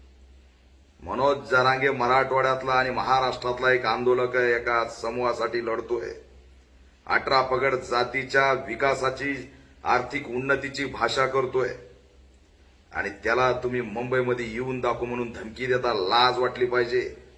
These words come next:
अरे, हा निळा फाकड्या आज मनोज जरांगेच्या बाजूने उभा आहे. तुमच्यामध्ये दम असेल तर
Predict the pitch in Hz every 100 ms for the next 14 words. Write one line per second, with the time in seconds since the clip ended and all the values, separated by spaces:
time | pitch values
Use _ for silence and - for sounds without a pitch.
0 | _ - - _ - 101 110 120 117 95
1 | 117 120 120 120 117 113 117 123 117 117
2 | 113 - - - - - - 92 123 123
3 | 120 120 117 117 117 104 110 113 117 117
4 | 113 113 113 - 113 107 110 107 101 -
5 | 127 120 110 117 113 110